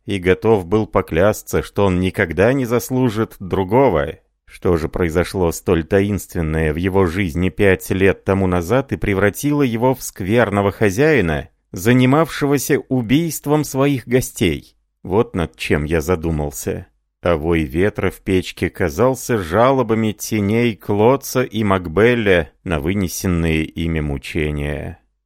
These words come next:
Порыв ветра превратился в бурю и свистел за окнами. Пламя свечей заколебалось, заколыхалось слегка и вновь легла спокойными складками лёгкая портьера.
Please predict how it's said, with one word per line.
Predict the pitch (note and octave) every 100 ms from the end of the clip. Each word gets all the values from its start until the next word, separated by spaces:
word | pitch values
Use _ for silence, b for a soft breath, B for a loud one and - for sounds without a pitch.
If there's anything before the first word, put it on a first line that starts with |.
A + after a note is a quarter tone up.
| _
Порыв | - D#2 A2+ C#3+
ветра | G#2+ F2+ C3 D#3 -
превратился | C#3 - A#2+ A#2+ A#2+ D3 D3+ C3 C3
в | A2
бурю | F2 G2+ D#3+ D#3 D3
и | B2 C3
свистел | - B2+ B2 - A#2+ A#2+
за | F2+ F#2+
окнами. | F#2+ F2+ F#2+ F2 D#2 C#2+ -
Пламя | - F#2+ F2 E2
свечей | - F2+ F2 - F#2 E2
заколебалось, | E2+ - F2 D#2+ F#2 A#2+ G#2 - - _
заколыхалось | - F#2+ G#2+ A#2+ B2 D3+ D#3 C#3+ A#2+
слегка | - - A2+ A2 - B2 A#2+
и | - A2
вновь | G2 A2 A#2+ -
легла | G#2 F#2+ F#2 G2+
спокойными | G2 - F#2 - G#2 F#2 F2+
складками | F2 - F2+ F#2 A2 - G2 F2 D#2 _ -
лёгкая | D#2+ F2+ F2+ - F2 D#2+
портьера. | - D#2 - - D#2+ G#2 G2+ E2